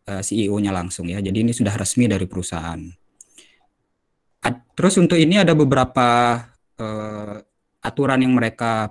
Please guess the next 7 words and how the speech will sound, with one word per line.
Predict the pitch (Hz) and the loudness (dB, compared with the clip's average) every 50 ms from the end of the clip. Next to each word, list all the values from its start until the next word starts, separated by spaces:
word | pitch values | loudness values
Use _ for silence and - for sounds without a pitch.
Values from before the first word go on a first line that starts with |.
| - | -4
pakai | 113 110 - - 156 123 104 | -6 -4 -2 0 0 0 0
ya, | 98 | -2
misalkan | 101 98 98 92 92 95 - 135 131 131 131 | -4 -4 -6 -8 -8 -6 -4 -2 -2 0 0
dari, | 113 95 95 - 92 95 95 95 95 98 98 95 92 92 _ _ _ _ _ _ | -2 -2 -4 -4 -4 -4 -4 -6 -6 -6 -8 -10 -10 -14 _ _ _ _ _ _
eh, | - 98 92 92 | -10 -8 -6 -4
negara | 95 98 101 101 95 95 - 101 98 98 98 95 95 92 95 95 - _ _ _ _ _ - | -2 0 0 2 2 0 0 0 0 0 -2 -2 -4 -4 -6 -8 -12 _ _ _ _ _ -4
mereka | 107 98 95 - - 107 104 98 101 | -2 -2 -2 0 0 0 2 2 0